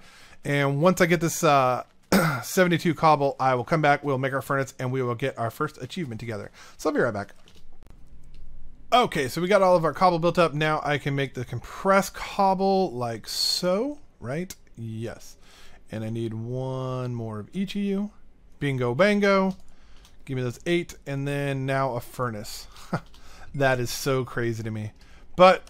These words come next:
we finished the quest, and so let's check it out. Oh, I also found out there's a button I can press. So I can actually go ahead and just donate you to the void.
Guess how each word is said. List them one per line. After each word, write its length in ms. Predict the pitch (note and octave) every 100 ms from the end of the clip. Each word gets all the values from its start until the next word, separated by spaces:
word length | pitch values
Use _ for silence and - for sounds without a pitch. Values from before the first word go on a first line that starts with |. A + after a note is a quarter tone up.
| -
we 180 | D3
finished 440 | C#3+ F3+ F#3+ F3+ -
the 160 | D3+
quest, 480 | B2+ - G3+ G3+ -
and 120 | C#3
so 100 | C3
let's 120 | D3 C#3+
check 220 | E3 C#3
it 60 |
out. 280 | D3+ E3+ F3 - - -
Oh, 100 | F3+
I 100 | F#3
also 220 | G3+ G3
found 180 | G3 F#3
out 100 | C#3+
there's 160 | D3+
a 60 | D3
button 260 | B2+ F3+ C#3+
I 60 |
can 140 | C3 B2+
press. 260 | B2+ F#2
So 300 | - C#3 C3 -
I 300 | D#3+ F#3+ D#3
can 200 | - D3
actually 260 | C#3 -
go 120 | B2 D3
ahead 280 | B2 C3 -
and 180 | B2 A#2
just 300 | A#2+ - - - - - - - - - -
donate 420 | A#2+ D#3 D3+ C#3 C#3+
you 100 | C3+
to 100 | B2+
the 80 |
void. 340 | A2+ A2 G2